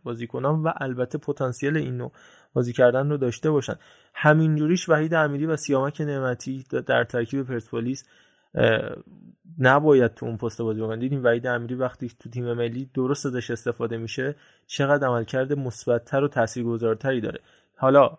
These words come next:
اول میاد دفاع چپ تو پرسپولیس، سیامک تو دفاع راست. سیامک اون زمان پیکانش اوایل دفاع راست بوده، من چون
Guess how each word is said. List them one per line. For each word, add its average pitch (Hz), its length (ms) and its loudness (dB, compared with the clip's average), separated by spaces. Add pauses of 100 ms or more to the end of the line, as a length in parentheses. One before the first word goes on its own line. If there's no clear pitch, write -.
اول 127 360 0
میاد 131 220 -6
دفاع 113 260 -2
چپ 131 220 0
تو 156 80 -2
پرسپولیس، 139 360 -4
سیامک 120 380 -4
تو - 80 -16
دفاع 120 340 -2
راست. 127 280 0
سیامک 143 340 -2
اون 156 100 -4
زمان 143 260 -2
پیکانش 139 580 -6
اوایل 123 400 -2
دفاع 117 260 -6
راست - 220 -10
بوده، - 220 -6 (600)
من 131 80 -2
چون 117 220 -2